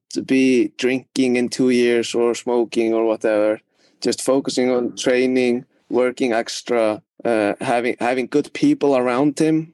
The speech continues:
I think, uh, that's import-, is important also because, yeah, as I said, I, I think with his footballing ability, he has everything. It's just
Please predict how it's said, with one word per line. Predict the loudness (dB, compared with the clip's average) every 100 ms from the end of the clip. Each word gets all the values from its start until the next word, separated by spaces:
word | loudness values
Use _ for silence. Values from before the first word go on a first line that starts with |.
| -4
I | -4
think, | 0 -2 -2 0
uh, | 2 2
that's | 0 0
import-, | -4 0 0 0
is | -4 -4 -8
important | -12 -6 -4 -2 -2
also | -2 -2 -2 0 0 0
because, | -2 0 0 0 -2 -10 -12 -4
yeah, | 0 0
as | 0
I | 0
said, | 0 0 -2 -10 -10 -4
I, | -4 -2
I | -2
think | 2 2 2
with | 2 0
his | 0
footballing | 0 -2 0 0 2 0
ability, | 2 2 2 2 2 2 -2 _ _
he | -2
has | 0 0 0
everything. | -2 0 0 0 0
It's | -2 -2
just | -2 -2